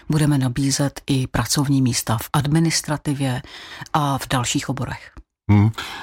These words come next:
Speaker 2: Čili hlavně technická záležitost, hlavně technické obory, když to,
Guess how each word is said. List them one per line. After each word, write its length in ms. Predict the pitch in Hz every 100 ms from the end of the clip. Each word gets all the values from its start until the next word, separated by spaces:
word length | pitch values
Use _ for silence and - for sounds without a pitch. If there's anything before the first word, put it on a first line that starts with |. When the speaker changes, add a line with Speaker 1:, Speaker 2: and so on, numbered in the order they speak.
| -
Speaker 2:
Čili 440 | - 117 127 120
hlavně 500 | 113 107 107 113 127
technická 600 | 120 110 - 117 - 123
záležitost, 540 | 113 113 113 110 117 101
hlavně 240 | 104 113
technické 520 | - 90 110 - 98
obory, 300 | 87 82 82
když 200 | 78 76
to, 260 | - 85